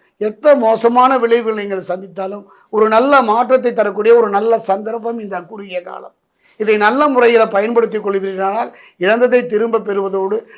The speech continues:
நிம்மதியான ஒரு வாழ்வு வாழ்வதோடு, எதிர்கால பயம் இல்லாமல் வாழலாம். அந்த வகையில பார்க்கும்போது சூரியன்,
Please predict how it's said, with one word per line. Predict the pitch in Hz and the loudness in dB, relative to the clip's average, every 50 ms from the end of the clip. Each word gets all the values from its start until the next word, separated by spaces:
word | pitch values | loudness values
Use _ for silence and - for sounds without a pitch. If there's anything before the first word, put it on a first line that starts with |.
| _ _ 202 | _ _ -8
நிம்மதியான | 196 220 240 254 254 262 254 247 247 247 254 262 | -6 -2 2 2 2 4 4 4 4 4 4 4
ஒரு | 247 226 208 | 4 4 4
வாழ்வு | 190 190 202 214 220 226 220 | 2 0 0 0 0 -2 -2
வாழ்வதோடு, | 196 196 196 202 196 196 190 196 196 202 214 233 233 - - _ _ | -2 -2 -2 -2 -4 -6 -6 -6 -6 -4 -6 -6 -8 -10 -18 _ _
எதிர்கால | - 190 190 254 262 226 262 262 262 254 240 | -2 0 2 2 2 4 4 6 6 4 2
பயம் | 196 196 202 220 233 233 233 | 2 0 0 0 0 -2 -4
இல்லாமல் | 226 233 233 233 233 240 240 226 | -2 0 0 0 2 0 -4 -6
வாழலாம். | 202 190 185 185 180 180 175 - - _ _ _ _ _ _ - | -6 -8 -8 -8 -10 -14 -18 -20 -20 _ _ _ _ _ _ -6
அந்த | 190 185 | -4 -2
வகையில | 175 190 202 220 269 277 269 240 | -2 0 0 2 4 4 4 2
பார்க்கும்போது | 247 226 214 220 214 208 208 214 226 233 | 2 -2 -2 -4 -6 -6 -4 -4 -4 -4
சூரியன், | 190 - 208 202 196 196 196 - - - | -6 -8 -8 -8 -8 -10 -12 -16 -20 -20